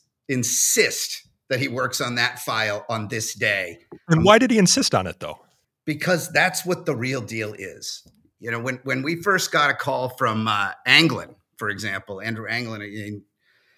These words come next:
Speaker 1: I guess you'd call him a notorious international Nazi. You know, the, uh, I, when
Speaker 2: The
Speaker 1: I got
Speaker 2: founder of the
Speaker 1: call
Speaker 2: Daily Stormer, right?
Speaker 1: Yeah, I was very excited to get that call. 'Cause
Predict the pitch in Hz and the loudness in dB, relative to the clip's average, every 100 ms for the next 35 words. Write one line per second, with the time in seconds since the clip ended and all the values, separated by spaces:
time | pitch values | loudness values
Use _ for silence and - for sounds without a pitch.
0 | _ _ _ _ _ _ 92 - - 107 | _ _ _ _ _ _ -18 -14 -12 -10
1 | 101 - 101 98 101 98 101 104 - 123 | -12 -8 -8 -6 -8 -8 -8 -8 -4 0
2 | 120 110 104 - - 120 113 110 107 107 | 2 2 0 -4 -6 -6 -4 0 2 0
3 | 104 107 101 104 98 - 78 80 _ _ | -2 -6 -4 -4 -4 -8 -12 -18 _ _
4 | _ 104 98 98 95 104 101 95 95 - | _ -16 -12 -12 -10 -8 -8 -8 -8 0
5 | 120 135 123 - _ _ _ - 139 143 | 4 4 2 -10 _ _ _ -2 4 10
6 | 139 131 123 113 117 117 110 101 - 98 | 10 10 8 6 6 6 6 4 2 0
7 | 85 - _ - 95 110 87 - 175 220 | 0 -10 _ -2 4 4 4 -2 2 2
8 | 175 127 214 226 160 123 - 131 117 98 | 2 6 8 8 6 4 0 2 0 -4
9 | 90 101 - 101 95 - 170 120 85 - | -10 -14 -12 -12 -12 -6 -4 -4 -8 -16